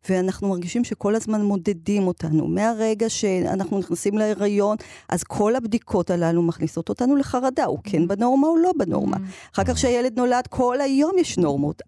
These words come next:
Speaker 1: ה-, הנורמות הללו, הן מכניסות אותנו כהורים לחרדה.
Speaker 2: כן, רק בגלל זה אנחנו יותר, אה, אולי בגלל, גם, גם בגלל שאנחנו ש-, יותר חשופים ליותר סיפורים, וכאילו כל
Speaker 3: יותר אינפורמציה.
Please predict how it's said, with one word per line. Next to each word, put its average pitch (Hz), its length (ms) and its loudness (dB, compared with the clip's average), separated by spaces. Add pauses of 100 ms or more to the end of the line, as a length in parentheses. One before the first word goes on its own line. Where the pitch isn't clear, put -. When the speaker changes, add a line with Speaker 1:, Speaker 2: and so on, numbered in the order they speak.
Speaker 1:
ה-, 180 120 -2 (160)
הנורמות 190 500 0
הללו, 285 400 2 (440)
הן 190 100 0
מכניסות 196 460 -2
אותנו 190 320 -2
כהורים 160 340 -2
לחרדה. 147 380 -12 (1300)
Speaker 2:
כן, 277 180 -2
רק 214 280 -6
בגלל 240 280 -6
זה 202 260 -6
אנחנו 370 380 -10
יותר, 349 220 -6
אה, 349 480 -4
אולי 233 220 0
בגלל, 254 340 -2
גם, 196 220 -4
גם 190 100 -6
בגלל 196 240 -4
שאנחנו 220 360 -6
ש-, - 120 -14 (100)
יותר 196 320 -6
חשופים - 840 -6
ליותר 208 360 -2
סיפורים, 208 800 -4
וכאילו 247 400 -4
כל 247 200 0
Speaker 3:
יותר 247 160 0
אינפורמציה. 98 580 -4